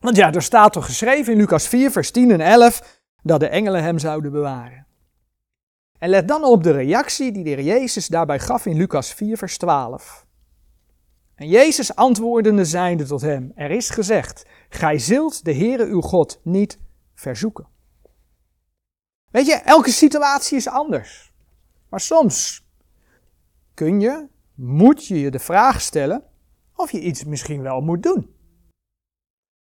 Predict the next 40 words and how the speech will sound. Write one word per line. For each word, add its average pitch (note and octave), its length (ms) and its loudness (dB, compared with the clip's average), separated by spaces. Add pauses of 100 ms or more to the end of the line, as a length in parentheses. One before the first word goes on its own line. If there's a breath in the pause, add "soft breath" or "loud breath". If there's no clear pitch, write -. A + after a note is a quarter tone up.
(160)
Omdat B3+ 340 4
je D#4+ 280 6
ook D4+ 120 4
als A#3+ 200 6
kind D4+ 220 0
van A3 140 2
God - 540 2
niet D4+ 320 0
automatisch C4+ 840 6
in A#3 140 0
alles C#4+ 360 2
beschermd E4+ 480 -2
wordt. C#4+ 320 -2
En G#3+ 140 -4
een A#3+ 100 0
praktisch D#4 500 0
voorbeeld, B3 480 0 (1080)
wat F3 140 -2
wij, E3+ 400 4
eh, C#3+ 80 0
zelf C4 360 2
thuis A#3+ 300 6
de E3+ 100 -2
laatste F3 360 2
tijd D3 240 0
meemaken. E3+ 640 -4 (1160)
Wij F3 160 0
hebben A#3 200 4
op G3 140 4
de D#3+ 80 2
grens C4 360 -2
van A#3 160 -4
onze E3+ 280 -2
tuin, F#3 280 0
dat C3+ 160 -8
is D#3+ 160 -10
van D3+ 240 -8
voordat F3 340 0
wij E3+ 200 4
erin F#3 380 0